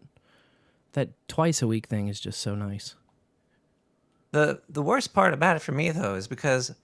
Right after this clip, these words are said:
Speaker 2: uh, I don't, I don't really get to l-, listen, listen to it. 'Cause I'm, I'm always, like, looking for, I'm thinking about the artwork while I'm doing it too.
Speaker 1: Sure.
Speaker 2: While I'm listening. So I only get to, like, half hear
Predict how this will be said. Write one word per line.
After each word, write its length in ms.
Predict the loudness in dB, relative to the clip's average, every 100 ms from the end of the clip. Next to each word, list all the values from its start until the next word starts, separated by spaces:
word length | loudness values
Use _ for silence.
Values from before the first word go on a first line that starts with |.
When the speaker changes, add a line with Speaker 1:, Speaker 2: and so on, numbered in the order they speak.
| _ _ _ _
Speaker 2:
uh, 320 | -2 0 -2 -8 _ -8 -2
I 80 |
don't, 140 | 0 2
I 60 |
don't 100 | 2
really 160 | 2 2
get 100 | 2
to 60 | 0
l-, 200 | 0 -4 -14 -10
listen, 920 | -6 -4 -4 -2 -2 0 0 -2 -2
listen 520 | -4 -4 -6 -8 -10 -10
to 180 | -8 -8
it. 160 | -12 _ _ _ _ _ _ _ _ _ -10
'Cause 220 | -8 -8
I'm, 200 | -8 -8 -8
I'm 160 | -2
always, 200 | 0 0 0
like, 160 | -2
looking 280 | -4 -4 -6
for, 360 | -2 -2 -2 -6 -12 -10
I'm 120 | -6
thinking 140 | 0 2
about 220 | 2 2
the 60 | 2
artwork 400 | 0 2 -2 -4
while 120 | -4 -4
I'm 100 | 0
doing 220 | 0 0
it 140 | -2
too. 180 | -8 -4
Speaker 1:
Sure. 260 | -2 0 0
Speaker 2:
While 80 | 0
I'm 60 |
listening. 320 | -4 -6 -8 -10 _ _ _ _ _ _ _ _ _
So 140 | -4 0
I 60 |
only 160 | 2 0
get 120 | 0
to, 60 | -2
like, 180 | -2
half 300 | -2 -2 -2
hear 320 | -4 -8 -8